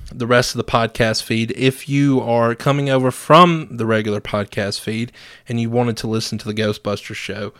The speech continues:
um, thanks for joining us here. Uh, for anyone who has listened to me for any length of time on the regular show, you know, I drop a lot of Ghostbusters references. I talk about Ghostbusters a lot.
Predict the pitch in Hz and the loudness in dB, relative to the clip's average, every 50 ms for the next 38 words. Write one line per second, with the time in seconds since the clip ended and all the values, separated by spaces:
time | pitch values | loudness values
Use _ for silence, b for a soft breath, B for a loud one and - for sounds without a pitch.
0 | B B B B B B - - 107 107 107 104 110 - - - - 131 127 127 | B B B B B B -8 -6 -6 -4 -4 -6 -8 -10 -8 -2 0 0 0 0
1 | 127 - - 120 113 120 117 117 117 117 113 110 110 107 - - 120 110 110 110 | -2 -6 -6 -4 -2 0 0 2 0 0 -2 -2 -4 -6 -4 -4 -2 -2 0 -2
2 | 107 107 107 _ _ _ _ _ _ _ _ _ _ _ _ _ _ _ _ _ | -2 -4 -6 _ _ _ _ _ _ _ _ _ _ _ _ _ _ _ _ _
3 | _ - _ - 113 104 104 - 120 117 120 120 131 135 123 117 113 113 110 107 | _ -12 _ -2 -2 -2 -2 -4 -6 -2 0 2 2 2 2 2 0 0 -2 -2
4 | - - 117 101 110 107 104 - - 113 110 - - - 113 110 107 107 104 - | -4 -4 -2 0 0 -2 -2 -2 -2 -4 -4 -4 -4 -6 -4 -2 -2 -2 -4 -4
5 | - 67 110 117 120 113 110 110 107 101 _ _ _ _ _ _ 123 117 110 107 | -4 -4 -2 0 0 0 0 -2 -4 -6 _ _ _ _ _ _ -6 -4 -2 -4
6 | 104 - 107 104 - - 127 120 113 113 110 110 110 B B B B B B B | -4 -4 -8 -10 -2 0 2 4 4 2 0 -2 -6 B B B B B B B
7 | B 101 110 110 107 107 113 117 110 113 110 104 - - - 120 120 113 110 107 | B -8 -6 -4 -2 -2 -2 -2 -2 -4 -4 -4 -2 0 0 2 2 2 2 0
8 | 101 - b b b b b b b b b b b b b b b _ _ _ | -2 -4 b b b b b b b b b b b b b b b _ _ _
9 | _ _ _ - 131 120 113 107 113 120 120 131 120 127 120 120 110 110 113 120 | _ _ _ -6 -4 -2 0 2 2 4 6 6 6 6 6 4 4 6 6 6
10 | 120 113 107 110 107 107 110 - - 113 107 104 - - 110 104 110 107 104 107 | 6 4 2 2 2 2 0 0 0 0 0 0 -2 -6 -8 -4 -2 -2 -2 -2
11 | - 113 104 - - 113 104 101 - - - - 113 110 104 - 113 110 104 - | -2 -6 -8 -6 -8 -8 -8 -8 -8 -10 -10 -8 -8 -8 -6 -4 -4 -4 -4 -4
12 | - 110 95 110 110 110 107 - - - 104 104 - - - 104 104 107 110 117 | -6 -6 -6 -4 -4 -6 -6 -6 -6 -6 -6 -6 -6 -8 -8 -6 -2 0 4 6
13 | 120 113 110 - | 6 4 4 0